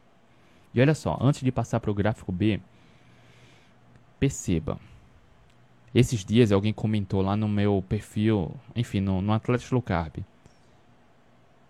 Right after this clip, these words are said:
"Se você treinar em jejum, você pode ter hipoglicemia."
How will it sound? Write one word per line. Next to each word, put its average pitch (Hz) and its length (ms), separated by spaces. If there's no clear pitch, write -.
"Se - 140
você 160 240
treinar 160 320
em 160 60
jejum, 135 500
você 123 180
pode 135 260
ter 135 120
hipoglicemia." 127 1040